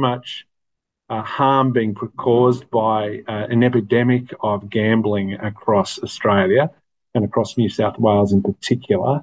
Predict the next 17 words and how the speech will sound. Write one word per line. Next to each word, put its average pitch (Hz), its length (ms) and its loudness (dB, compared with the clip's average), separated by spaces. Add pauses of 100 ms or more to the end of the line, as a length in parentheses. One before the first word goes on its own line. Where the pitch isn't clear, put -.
(140)
Investment 135 560 2
in 110 80 -2
gambling 107 400 0
harm 123 320 0
activities 113 560 -2
are 107 240 -2
all 120 240 4
the 107 80 2
well, 123 440 0
but 113 160 -4
we 113 160 0
actually 113 360 -4
need 101 200 -4
significant 98 680 -2
gambling 95 360 -2
reform 98 520 2
here. 92 400 -4